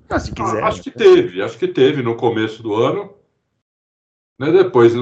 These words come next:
Speaker 2: depois, é, eles caíram na primeira atualização, né, grande.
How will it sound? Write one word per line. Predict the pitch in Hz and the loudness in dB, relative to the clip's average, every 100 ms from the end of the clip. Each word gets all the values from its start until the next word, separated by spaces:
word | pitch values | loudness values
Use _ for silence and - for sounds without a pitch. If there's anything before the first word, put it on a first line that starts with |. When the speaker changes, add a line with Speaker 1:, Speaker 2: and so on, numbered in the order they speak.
| 117 120 | -4 -2
Speaker 2:
depois, | 120 120 120 110 - _ | -2 2 2 2 -4 _
é, | 117 113 110 - | -6 -4 -6 -6
eles | 107 98 98 - - _ _ _ - | -4 -2 -4 -10 -20 _ _ _ -8
caíram | 131 113 339 294 | 0 4 4 4
na | 120 101 | 0 -2
primeira | 104 101 107 | -6 -4 -4
atualização, | 101 95 90 92 87 - 87 82 | -4 -4 -2 -2 -2 -4 -4 -4
né, | 95 | -4
grande. | 90 90 87 76 73 | 0 0 0 -4 -8